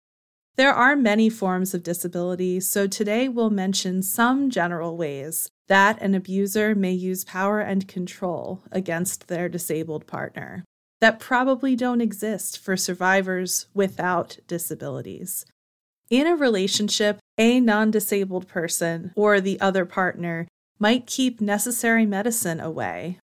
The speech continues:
or destroy or harm objects the other person needs to function every day,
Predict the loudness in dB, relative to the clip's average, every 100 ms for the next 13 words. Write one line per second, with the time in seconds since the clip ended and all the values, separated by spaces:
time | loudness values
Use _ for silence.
0 | _ -4 0 2 0 -2 -4 -4 -2 0
1 | 0 2 0 0 -2 0 -2 -4 -4 -4
2 | -8 -8 -8 -6 -2 -2 -2 -2 -2 0
3 | -2 -2 -2 -6 -8 -8 -8 -2 -2 0
4 | -2 0 -4 -4 -4 -6 -6 -10 -8 -10
5 | -10 -14